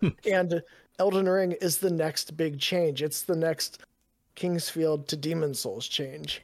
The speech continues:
Speaker 1: It's
Speaker 2: in my
Speaker 1: possible.
Speaker 2: opinion. <laughs>
Speaker 1: The, the way I see it, it's po-, uh, to, to give the devil its due, it's possible
Speaker 2: Mm-hmm.
Speaker 1: that, uh,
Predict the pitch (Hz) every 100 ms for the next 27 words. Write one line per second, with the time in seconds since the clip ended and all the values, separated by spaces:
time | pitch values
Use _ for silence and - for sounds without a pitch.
0 | - 170 196 180 180 175 165 147 117 151
1 | 147 180 - - 226 233 - 151 160 190
2 | 208 175 113 - - 143 - 175 - -
3 | - - - - - _ - - 156 170
4 | 139 113 92 90 - - - _ _ -
5 | 185 - 233 240 190 160 120 120 - _
6 | _ _ _ _ _ - 117 110 104